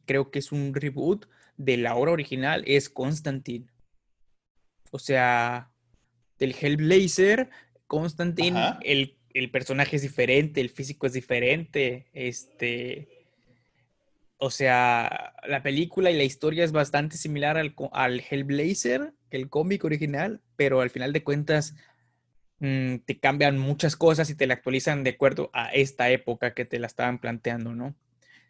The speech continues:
Speaker 1: Entonces,
Speaker 2: Claro.
Speaker 1: ese se me hace para mí un, un muy buen reboot porque sí se separa bastante del Hellblazer,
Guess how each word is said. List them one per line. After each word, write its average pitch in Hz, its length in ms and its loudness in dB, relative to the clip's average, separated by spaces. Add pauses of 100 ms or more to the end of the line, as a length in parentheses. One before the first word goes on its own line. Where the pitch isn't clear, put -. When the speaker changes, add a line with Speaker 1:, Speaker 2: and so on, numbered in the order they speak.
Speaker 1:
Entonces, 151 300 0
Speaker 2:
Claro. 120 460 0
Speaker 1:
ese 143 260 2
se 147 120 0
me 131 120 2
hace - 180 -6
para 131 200 0
mí 135 200 -2
un, 147 300 -4
un 143 280 -2
muy 170 140 2
buen 151 480 -2 (600)
reboot 160 640 2
porque 127 400 -2
sí 147 440 -2
se - 260 0
separa 143 400 2
bastante 139 840 -2
del 120 260 -4
Hellblazer, 139 800 0